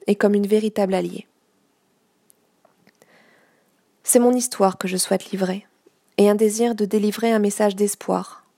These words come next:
de rencontrer, échanger, partager avec des personnes sur ce même chemin. Alors j'ai commencé un blog, il y a bientôt un an, ma meilleure ennemie point com, et une pa-, page,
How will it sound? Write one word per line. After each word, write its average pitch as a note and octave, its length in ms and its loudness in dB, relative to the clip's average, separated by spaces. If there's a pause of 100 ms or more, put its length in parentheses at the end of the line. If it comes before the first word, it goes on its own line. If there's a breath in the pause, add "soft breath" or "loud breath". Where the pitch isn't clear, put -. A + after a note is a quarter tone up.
(180)
de G3+ 100 4
rencontrer, G#3 760 -2 (220)
échanger, G#3 580 -2 (720 soft breath)
partager A#3 460 2
avec F#3 200 -2
des F#3+ 100 -2
personnes F#3 360 -4
sur F#3 180 -6
ce - 120 -6
même F3+ 200 -4
chemin. - 300 -6 (2000 soft breath)
Alors A#3+ 220 4
j'ai A#3+ 140 -2
commencé A3+ 360 0
un G#3 100 2
blog, F#3 400 0 (560)
il G3 160 0
y F#3+ 80 0
a F#3 40 2
bientôt F#3 320 -2
un F#3 180 0
an, F#3 140 -6 (1160 soft breath)
ma G#3 160 6
meilleure B3 380 2
ennemie A#3 340 0
point A3+ 220 0
com, F3 360 -2 (680)
et G3+ 80 6
une G#3+ 100 4
pa-, A#3 200 2
page, A#3 280 -2